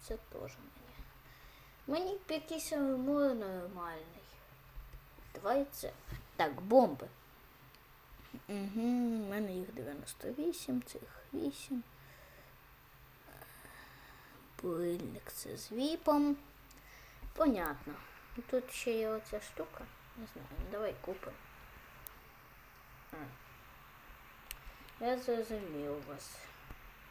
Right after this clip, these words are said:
Побігли тоді. Знищувати їх. Вон там уже. Ну, ми точно цю війну програли, але я хочу, може, мені, типа, дають гроші за те, що я викрадаю прапор?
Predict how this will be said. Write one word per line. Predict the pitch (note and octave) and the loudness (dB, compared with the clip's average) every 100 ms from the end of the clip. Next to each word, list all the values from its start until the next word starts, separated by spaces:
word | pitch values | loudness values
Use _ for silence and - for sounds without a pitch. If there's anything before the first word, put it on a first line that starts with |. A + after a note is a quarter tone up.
| - - - - - - - - - | -14 -14 -14 -16 -18 -18 -16 -16 -4
Побігли | F#4 C#4 - F3+ F3+ - - | 0 0 0 -2 -2 -4 -10
тоді. | - - - - - - - - - - - - - - - - - - - - - - - - - - - - - | -14 -16 -16 -16 -16 -16 -16 -16 -18 -20 -20 -18 -18 -18 -18 -20 -20 -20 -20 -20 -20 -18 -18 -18 -18 -18 -14 -14 -14
Знищувати | - E3+ E3+ F#3 - - - - - | -14 -12 -10 -8 -8 -10 -16 -18 -16
їх. | - - - - - - - - - - - - - - - - - - | -16 -16 -16 -18 -18 -18 -18 -18 -18 -16 -18 -18 -18 -18 -14 -14 -14 -6
Вон | D#4 E4 C#4+ | 2 4 4
там | A3+ G#3 | 2 0
уже. | F3+ G3 A#3+ | 0 -2 -2
Ну, | C#4+ F4 | 0 2
ми | F#4+ | 4
точно | F#4 F4 - G#3 - | 4 2 0 -4 -2
цю | F#3+ | -2
війну | F#3 F3 E3+ - | 0 -2 -4 -4
програли, | E3 F#3+ F3 E3 E3+ G3 | -2 -2 -2 0 0 4
але | C4 D4+ | 4 4
я | |
хочу, | C#4+ A#3+ A#3+ - - | 2 0 0 -4 -6
може, | G#3+ A3+ A#3 | -4 0 2
мені, | A#3 A#3 | 2 2
типа, | A#3 A#3 A3+ A3 | 2 0 0 0
дають | G#3+ A3+ A#3 A#3+ A#3 A#3+ | 0 0 2 0 0 0
гроші | A3+ A3+ A#3 - A#3+ | 2 2 0 -2 -4
за | A#3 | -4
те, | A#3+ | -4
що | A#3+ A#3+ | -2 0
я | A#3+ | 2
викрадаю | B3 - A#3+ A#3 A#3+ A#3+ B3+ | 0 -2 -4 -2 0 0 -2
прапор? | B3+ C4+ D4 - | -2 -2 -2 -8